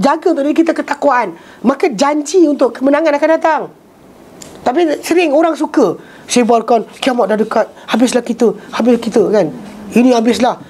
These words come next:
Apa, baru ni apa keluar? Saudi telah pinjam sepuluh bilion di Bank Dunia. Padahal buka I M F, check balik, the last transaction berlaku di antara I M F dengan Saudi adalah pada tahun lapan belas lapan puluh tiga, lapan puluh empat Januari.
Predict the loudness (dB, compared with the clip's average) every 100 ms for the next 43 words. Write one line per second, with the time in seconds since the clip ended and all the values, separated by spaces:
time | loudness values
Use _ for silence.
0 | -18 -4 0 2 0 0 0 2 4 2
1 | 2 2 2 2 0 2 2 2 0 0
2 | 2 2 -2 0 0 4 4 4 2 -2
3 | -14 -20 -10 -2 0 0 2 2 2 0
4 | -8 -20 -20 -20 -10 -4 -2 -2 -2 0
5 | 0 0 0 -2 -6 -12 -4 -2 0 0
6 | 2 0 0 2 2 0 -2 0 -2 2
7 | 2 2 0 2 2 2 2 0 2 0
8 | -4 -20 -16 -2 2 2 2 0 0 2
9 | 0 -2 -2 0 2 2 4 0 0 -16
10 | -14 -4 -2 0 0 0 0 -2 -2 -6
11 | -2 0 2 2 2 -6 -12 -4 0 2
12 | 2 0 0 -4 -2 2 2 0